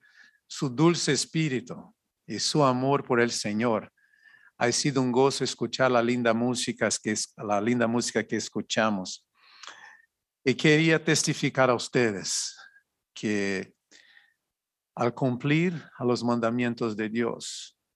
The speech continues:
estamos permitiendo que Dios prevalezca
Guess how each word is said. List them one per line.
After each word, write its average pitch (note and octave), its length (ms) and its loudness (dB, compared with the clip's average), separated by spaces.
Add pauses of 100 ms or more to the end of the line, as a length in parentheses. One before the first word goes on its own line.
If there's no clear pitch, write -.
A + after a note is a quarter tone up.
(2250)
estamos A#2+ 1000 -2 (1700)
permitiendo A2 840 -2
que G#2 200 -6
Dios A2 360 -2
prevalezca G#2 920 -2